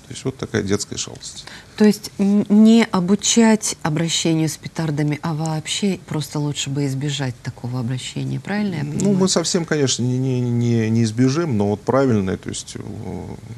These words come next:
Speaker 1: хотя бы то, то, что как правильно ее использовать, не держать в руке, э, и не, э, в чужих людей, <laughs> грубо говоря, ее не класть, э, в капюшон или кидать под ноги, то есть, конечно, уже очень большое дело.
Speaker 2: Для того, чтобы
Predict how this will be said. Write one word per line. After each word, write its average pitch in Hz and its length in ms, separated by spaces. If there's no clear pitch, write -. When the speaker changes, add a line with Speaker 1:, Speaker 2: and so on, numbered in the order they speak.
Speaker 1:
хотя 113 260
бы 104 120
то, 135 180
то, 139 160
что - 160
как 120 160
правильно 117 320
ее 113 140
использовать, 123 500
не 107 80
держать 101 420
в - 40
руке, 101 400
э, 95 680
и 107 160
не, 101 240
э, 92 340
в - 100
чужих 101 340
людей, 101 340
<laughs> - 40
грубо 98 340
говоря, 95 280
ее 98 260
не 92 100
класть, 139 420
э, 85 280
в - 60
капюшон 117 520
или 90 120
кидать 92 360
под 92 180
ноги, 120 200
то - 120
есть, - 140
конечно, - 380
уже 95 280
очень - 240
большое - 340
дело. - 200
Speaker 2:
Для 175 160
того, 214 180
чтобы 208 640